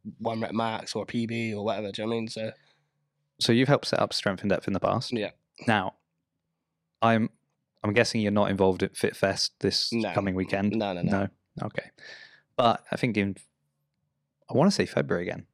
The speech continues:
Speaker 2: But
Speaker 1: Yeah.
Speaker 2: that, that, that doesn't sound right to me. Maybe it is, yeah. So they've got S-, Sid Origins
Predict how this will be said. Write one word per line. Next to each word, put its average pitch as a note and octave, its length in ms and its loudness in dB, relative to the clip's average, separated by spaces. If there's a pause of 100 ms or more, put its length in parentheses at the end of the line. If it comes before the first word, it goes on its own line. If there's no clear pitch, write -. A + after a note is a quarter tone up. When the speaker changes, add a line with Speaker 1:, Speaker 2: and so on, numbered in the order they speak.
Speaker 2:
But - 120 -2
Speaker 1:
Yeah. - 120 -10
Speaker 2:
that, - 120 -2
that, - 260 -14
that - 220 -16
doesn't - 280 -4
sound G#2+ 240 -4
right A#2 140 -2
to - 100 -6
me. A#2+ 100 2
Maybe C3 240 2
it - 60 2
is, B2+ 180 0
yeah. A#2+ 120 6 (240)
So - 160 4
they've A2 140 6
got - 120 2
S-, - 160 -8 (120)
Sid A2 200 4
Origins G2 600 4